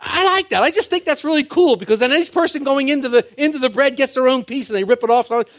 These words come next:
that's really, that's really what it's talking about here. Breaking of bread. We're sharing bread with one another. And I don't know, you know what happens over a meal. You talk, you share, you,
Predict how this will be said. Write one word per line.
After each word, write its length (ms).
that's 160
really, 280
that's 120
really 160
what 140
it's 80
talking 300
about 260
here. 140
Breaking 400
of 120
bread. 240
We're 100
sharing 440
bread 260
with 140
one 180
another. 320
And 220
I 100
don't 160
know, 160
you 160
know 140
what 100
happens 320
over 260
a 60
meal. 380
You 100
talk, 480
you 120
share, 580
you, 140